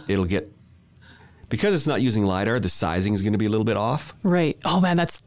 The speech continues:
Speaker 2: totally augmented reality right there, just, like, putting little characters in
Speaker 1: Yeah,
Speaker 2: on the floor or whatever.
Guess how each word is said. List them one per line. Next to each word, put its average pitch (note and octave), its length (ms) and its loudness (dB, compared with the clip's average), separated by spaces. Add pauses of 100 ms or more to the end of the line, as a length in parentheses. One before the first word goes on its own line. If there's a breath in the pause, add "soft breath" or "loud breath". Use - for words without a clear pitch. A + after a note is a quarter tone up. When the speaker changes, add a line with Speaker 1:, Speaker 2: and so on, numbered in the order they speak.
(100)
Speaker 2:
totally G3 720 4 (160)
augmented G3 600 2
reality G3+ 500 4
right F3 140 2
there, F#3+ 100 2
just, E3+ 180 0
like, E3+ 140 -2
putting F3 340 4
little E3+ 220 4
characters D#3+ 560 0
in D#3+ 220 0 (220 loud breath)
Speaker 1:
Yeah, E3 160 6
Speaker 2:
on D#3 120 6
the D3+ 80 4
floor D#3+ 340 4
or G3+ 40 4
whatever. F#3 120 4